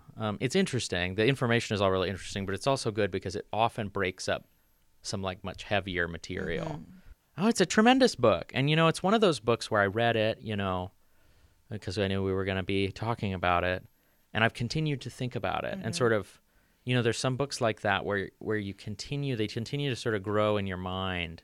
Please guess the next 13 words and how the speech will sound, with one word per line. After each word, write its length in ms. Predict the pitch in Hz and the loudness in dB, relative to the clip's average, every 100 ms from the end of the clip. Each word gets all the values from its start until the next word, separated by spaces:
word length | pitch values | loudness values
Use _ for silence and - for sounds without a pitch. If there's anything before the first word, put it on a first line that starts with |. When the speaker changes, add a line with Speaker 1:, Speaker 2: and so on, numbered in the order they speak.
| - | -12
Speaker 1:
after 200 | 87 - | -10 -10
you 80 | 92 | -10
read 260 | 87 92 90 | -8 -10 -10
them. 300 | 87 - 92 _ _ _ _ _ _ | -10 -12 -16 _ _ _ _ _ _
And 80 | 107 | -8
I 60 | 110 | -6
think 180 | 151 156 | -4 -4
it's 140 | 127 | -6
quite 280 | - 165 170 | -6 -2 0
an 120 | 123 | 0
achievement, 800 | 98 - 113 107 92 82 - - _ | -4 -6 -4 -6 -6 -10 -10 -18 _
you 120 | 104 98 | -6 -4
know 380 | 87 82 95 | -4 -6 -10